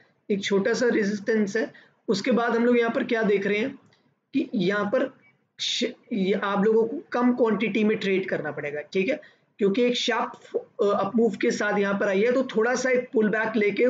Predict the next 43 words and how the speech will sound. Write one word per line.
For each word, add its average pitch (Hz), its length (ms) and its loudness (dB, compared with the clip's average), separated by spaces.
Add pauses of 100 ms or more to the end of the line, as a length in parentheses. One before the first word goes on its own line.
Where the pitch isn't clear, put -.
ऊपर 214 280 0
की 196 100 0
तरफ 226 300 -2
बढ़ 190 180 0
सकती 156 380 -6
है, 139 140 -6 (460)
ठीक 196 140 2
है। 226 100 4
but 254 260 0
अभी 208 220 0
के 254 80 2
लिए 247 200 4
ये 247 80 4
short 190 360 -2
candidate 185 460 2
है, 226 60 2
इसलिए 214 280 0
आप 190 120 0
लोगों 196 180 6
को 190 60 0
कह 190 100 0
रहा 185 100 2
है 208 60 0
कि 254 100 -2
कम 196 220 0
quantity 180 420 0
पे 190 100 -2
आप 175 120 0
लोग 214 120 0
short 175 260 -2
initiate 185 500 -4
कर 175 120 -2
सकते 147 300 -16
हो। 151 120 -14 (720)
आप 262 100 0
देखिएगा 247 340 2
एक 262 100 -2
strong 233 360 -2
up 233 140 -2
move 233 180 4
आई, 214 180 0 (580)
एक 202 220 0
फिफ्टी, 262 460 -4